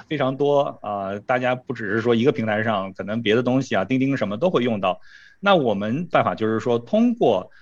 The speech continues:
呃，从不同的，啊，这种聊天平台数据抓取后，我们经过处理，把时间轴给覆盖上。就是比如说不同的平台在不同的时间，我们可以有一个排序的顺序。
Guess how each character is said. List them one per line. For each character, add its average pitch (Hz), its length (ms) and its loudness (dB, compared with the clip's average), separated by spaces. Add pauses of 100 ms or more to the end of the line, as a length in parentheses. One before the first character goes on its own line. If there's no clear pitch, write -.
(160)
呃， 107 220 -2
从 120 180 -2
不 175 240 2
同 95 320 -6
的， 113 340 2 (120)
啊， 95 260 -6
这 - 100 -4
种 92 200 -4
聊 95 160 2
天 131 160 0
平 101 180 -2
台 85 320 -6
数 - 240 -2
据 117 220 0
抓 127 240 2
取 - 180 -8
后， - 380 0 (300)
我 110 120 0
们 110 180 -2
经 180 160 -2
过 170 80 4
处 160 240 0
理， 92 180 -2
把 - 260 -4
时 - 200 0
间 160 240 2
轴 107 480 -2
给 92 300 -2
覆 - 80 -4
盖 156 160 2
上。 - 240 -4
就 120 100 -12
是 117 140 -10
比 113 140 -6
如 101 80 -4
说 139 100 2
不 208 180 -2
同 117 240 -2
的 135 240 2 (220)
平 110 160 -6
台 101 180 -2
在 120 140 0
不 123 180 -6
同 104 140 -8
的 113 60 -6
时 120 200 -4
间， 139 220 -2
我 110 80 -4
们 98 100 -6
可 120 120 -6
以 - 20 -2
有 90 100 -4
一 95 60 -6
个 104 60 -6
排 - 180 -6
序 127 160 -4
的 120 60 0
顺 156 240 -4
序。 - 200 -8